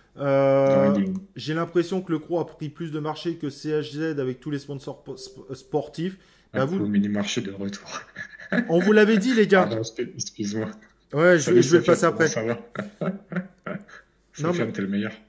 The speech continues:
Speaker 1: les, les mecs, on vous l'avait dit, euh, C H Z, c'est un super projet, mais aujourd'hui, le token, il sert à rien. Donc, euh,
Speaker 2: Ouais.
Speaker 1: c'est logique que le, le Croc, il sert à quelque chose, en revanche.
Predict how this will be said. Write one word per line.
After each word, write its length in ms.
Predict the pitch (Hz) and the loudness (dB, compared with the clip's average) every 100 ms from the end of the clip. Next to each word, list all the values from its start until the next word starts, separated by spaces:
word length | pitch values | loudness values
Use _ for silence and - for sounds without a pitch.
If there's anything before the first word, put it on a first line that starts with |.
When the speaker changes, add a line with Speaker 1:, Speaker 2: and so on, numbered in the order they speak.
| _ _ - | _ _ -6
Speaker 1:
les, 240 | 147 156 151 | -4 -2 -2
les 100 | 165 | -2
mecs, 220 | 190 185 | -2 -4
on 60 | 156 | -6
vous 140 | 147 | -2
l'avait 260 | 156 156 180 | -2 -2 -4
dit, 300 | 202 185 139 | -6 -8 -6
euh, 420 | 131 123 120 120 | -6 -4 -4 -6
C 200 | 120 147 | -6 -4
H 200 | 139 131 | -4 -2
Z, 200 | 160 170 | -6 -6
c'est 160 | - 113 | -8 -10
un 80 | |
super 400 | 104 - 123 147 | -12 -14 -8 -8
projet, 380 | 139 156 170 175 143 | -6 -6 -6 -8 -10
mais 140 | 117 | -10
aujourd'hui, 360 | 120 120 123 165 | -8 -6 -6 -8
le 60 | 143 | -8
token, 360 | 120 - 156 | -8 -8 -10
il 60 | 139 | -10
sert 160 | - | -10
à 200 | 147 131 | -10 -8
rien. 240 | 139 156 131 _ - | -8 -10 -12 _ -10
Donc, 280 | 127 - - | -10 -10 -6
euh, 260 | 120 117 113 - - - | -4 -4 -8 -16 -18 -12
Speaker 2:
Ouais. 160 | - - | -12 -8
Speaker 1:
c'est 160 | 135 | -4
logique 300 | 139 147 175 | -2 -4 -8
que 100 | - | -8
le, 40 | 131 - | -8 -6
le 100 | 139 | -6
Croc, 280 | 123 - 220 | -6 -6 -6
il 20 | |
sert 180 | 190 180 | -4 -4
à 80 | 143 | -4
quelque 200 | 180 175 | -4 -4
chose, 200 | 175 160 | -4 -4
en 100 | 123 | -6
revanche. 420 | 117 113 110 - | -8 -10 -12 -20